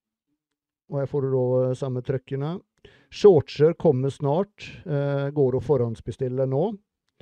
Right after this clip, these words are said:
De har også kopper. Og det er da med samme type trykk. Eh, kan man få sin personlige kaffekopp,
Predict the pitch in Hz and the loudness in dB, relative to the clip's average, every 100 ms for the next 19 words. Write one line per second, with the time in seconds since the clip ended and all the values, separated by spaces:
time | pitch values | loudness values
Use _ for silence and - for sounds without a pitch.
0 | _ _ _ _ _ _ _ _ _ _ | _ _ _ _ _ _ _ _ _ _
1 | _ _ _ 180 151 143 143 143 170 143 | _ _ _ -6 -6 -4 -6 -6 -4 -4
2 | - - 139 131 131 131 131 131 131 131 | -6 -10 -2 0 2 2 0 -2 -4 -6
3 | - _ - 190 _ - 165 220 202 _ | -12 _ -4 -4 _ 2 4 4 0 _
4 | _ _ _ _ _ _ _ _ _ _ | _ _ _ _ _ _ _ _ _ _
5 | _ _ _ _ _ _ _ _ _ _ | _ _ _ _ _ _ _ _ _ _
6 | _ _ 147 131 131 127 123 123 127 127 | _ _ -10 -6 -2 -2 -2 -4 -4 -4
7 | 127 - 123 120 - 127 135 120 - - | -6 -6 -6 -6 -8 -8 -6 -2 -4 -6
8 | - - _ _ _ _ _ _ _ _ | -18 -20 _ _ _ _ _ _ _ _
9 | _ _ _ _ _ - 127 127 131 131 | _ _ _ _ _ -14 -12 -10 -10 -8
10 | 127 117 127 123 139 147 123 123 127 143 | -8 -8 -6 -4 -4 -2 -2 -2 -4 -4
11 | 127 120 160 - | -6 -4 -4 -4